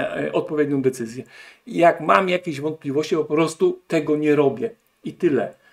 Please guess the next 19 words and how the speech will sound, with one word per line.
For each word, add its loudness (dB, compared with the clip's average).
I, -8
i, -12
i -4
uważam, 2
że -2
to -6
tak 0
wygląda. -2
Słuchajcie, 0
wracając -2
do -6
mojego -2
kanału. -2
Mamy 4
wszystko -4
jasno -2
i -10
wyraźnie 0
pokazane. -8